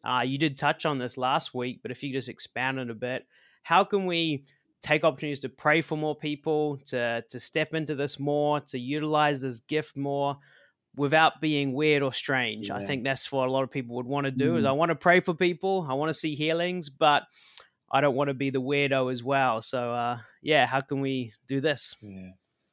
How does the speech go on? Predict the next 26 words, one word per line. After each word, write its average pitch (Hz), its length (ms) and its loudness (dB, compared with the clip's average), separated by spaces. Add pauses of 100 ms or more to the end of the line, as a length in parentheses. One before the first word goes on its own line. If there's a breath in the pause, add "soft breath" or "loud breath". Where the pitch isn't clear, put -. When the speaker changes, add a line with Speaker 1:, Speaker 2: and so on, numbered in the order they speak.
(320)
Speaker 2:
I 120 100 -4
think, 160 400 -2
I 135 60 -6
think 151 420 -4
some 135 220 -2
people 117 220 -4
are 107 40 -6
scared 117 840 -2
because 113 420 -6
they've 107 160 -4
seen 110 500 -2
the 107 80 -4
big 117 280 2
thing, 92 440 -4
the 101 60 -8
big, 101 400 -6 (140)
the 104 80 -8
big 104 460 -6 (120)
event 101 460 -4
and 101 200 -6
the 98 40 -6
big 101 260 -6
voice 107 400 -2
Speaker 1:
Mm. 104 80 -12 (340)
Speaker 2:
and 95 300 -8
the, 92 360 -8